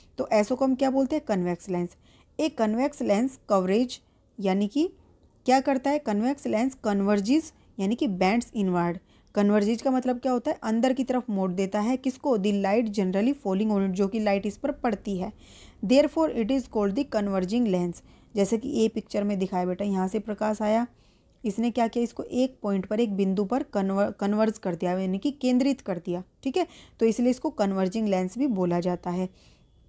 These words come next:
कनकेव लेंस क्या होता है बेटा, those lens which feel thinner at, in the middle, जो कि किन-,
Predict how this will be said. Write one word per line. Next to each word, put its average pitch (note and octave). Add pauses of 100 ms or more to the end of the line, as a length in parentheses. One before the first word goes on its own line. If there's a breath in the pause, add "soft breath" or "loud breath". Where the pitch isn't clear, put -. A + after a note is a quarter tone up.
(380)
कनकेव G#3+
लेंस C#4
क्या C#4
होता C4
है C4
बेटा, C4+ (420 soft breath)
those C#4
lens G#3 (100)
which A#3
feel C4 (120)
thinner C4+ (100)
at, G#3+ (180)
in A3+
the A#3
middle, F#3+
जो G3+
कि D#4 (200)
किन-, A#3